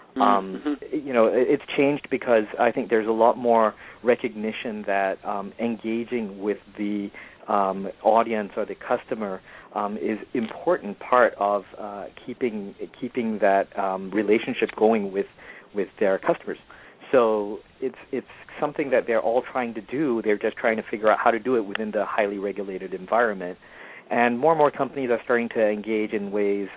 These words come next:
Speaker 2: um, you know, use, um, in ways that we know as our standard social media platforms, um, but within their own regulatory, regulated environment. And, um, so they're starting that way. They're also trying to create,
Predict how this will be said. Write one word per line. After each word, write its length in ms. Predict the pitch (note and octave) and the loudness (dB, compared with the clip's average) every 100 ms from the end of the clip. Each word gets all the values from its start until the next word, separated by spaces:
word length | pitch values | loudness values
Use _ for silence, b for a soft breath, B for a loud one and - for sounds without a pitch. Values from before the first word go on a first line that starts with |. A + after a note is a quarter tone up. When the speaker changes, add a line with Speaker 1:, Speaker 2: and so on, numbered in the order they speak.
| E2 | -2
Speaker 2:
um, 400 | G2 F#2+ F#2 F2 | 2 2 0 -2
you 100 | A2 | 0
know, 120 | G2+ | 2
use, 260 | F#2+ G#2 G2 - A2+ G#2+ | 2 -2 -4 -4 0 2
um, 400 | G#2+ G2 F#2 F#2 - | 4 4 2 -2 -6
in 160 | A#2+ A2+ | -4 2
ways 240 | C3 B2+ - | 4 4 4
that 200 | A2+ G2 B B B - | 4 4 B B B -10
we 260 | A2 B2+ C#3 | -6 -4 0
know 360 | B2 A2+ G#2+ | 4 4 4
as 240 | G2 G2 F#2+ G2+ | 4 2 2 2
our 200 | G2+ G2 | 2 2
standard 360 | - G#2+ G2 F#2+ - | -2 -2 -2 -2 -2
social 260 | G#2 - | -2 -2
media 240 | G2 G#2 A2+ | -6 -2 0
platforms, 640 | G#2+ F#2 - F#2+ F2+ F#2 - B B B | 2 0 0 -4 -6 -8 -14 B B B
um, 280 | G2 G2+ G2 | 2 4 4
but 220 | G#2 G#2 - | 4 2 2
within 340 | G#2+ A2+ G#2 | 0 0 0
their 200 | G2+ F#2+ | 2 2
own 260 | F#2 G2+ F#2+ | 2 -2 -4
regulatory, 560 | F#2+ F#2+ F#2+ - F#2+ F2+ - - | -4 -4 -6 -6 -6 -6 -14 -12
regulated 640 | G#2+ A#2 B2 G2+ F#2 F#2 - | 2 2 2 -4 -8 -10 -14
environment. 500 | F#2 G2 G#2 E2+ D#2 - B B B - A2+ | -4 0 0 -2 -14 -20 B B B -10 -2
And, 300 | G#2 G2+ G2 | 0 0 -2
um, 460 | F#2 G2 F#2+ F#2+ - | 0 0 0 -4 -6
so 80 | A#2 | -4
they're 140 | A2 - | -2 2
starting 300 | B2 B2 A#2 | 4 4 2
that 220 | G#2+ G#2 | 0 0
way. 220 | G#2 G2+ G2+ | 0 -2 -2
They're 140 | G2+ | -4
also 180 | A2 A2 - | -4 -8 -6
trying 160 | A2 | -4
to 60 | G#2+ | -4
create, 420 | - A#2 G#2 G2+ | -8 -6 -4 -4